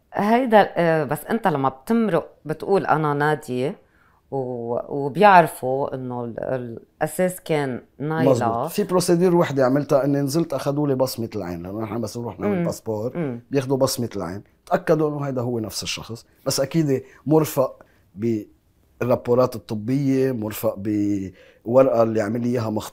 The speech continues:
Speaker 2: المختار، هي إفادة تعريف إنه نادي هو نفسه
Speaker 1: شو
Speaker 2: نادي.
Speaker 1: عم تكون ردة فعل الناس؟ يعني حسب ما شفت، بالعكس بيهتموا بحالتك، إنه في أنت سبيشال كيس.
Speaker 2: حالة إنسانية، في
Speaker 1: أنت
Speaker 2: عالم إيه
Speaker 1: سبيشال
Speaker 2: بيخ-،
Speaker 1: كيس.
Speaker 2: يس.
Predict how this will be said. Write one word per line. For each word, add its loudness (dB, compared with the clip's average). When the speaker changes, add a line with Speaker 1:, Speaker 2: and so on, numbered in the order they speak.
Speaker 2:
المختار، 4
هي -2
إفادة -4
تعريف -4
إنه -2
نادي 4
هو 0
نفسه -6
Speaker 1:
شو -12
Speaker 2:
نادي. -8
Speaker 1:
عم -4
تكون -2
ردة 0
فعل -4
الناس؟ -8
يعني -6
حسب -4
ما -2
شفت، -6
بالعكس 4
بيهتموا 2
بحالتك، 0
إنه -2
في -8
أنت 2
سبيشال -4
كيس. -4
Speaker 2:
حالة 8
إنسانية، 4
في 2
Speaker 1:
أنت 8
Speaker 2:
عالم 10
إيه 4
Speaker 1:
سبيشال 6
Speaker 2:
بيخ-، -6
Speaker 1:
كيس. -6
Speaker 2:
يس. -4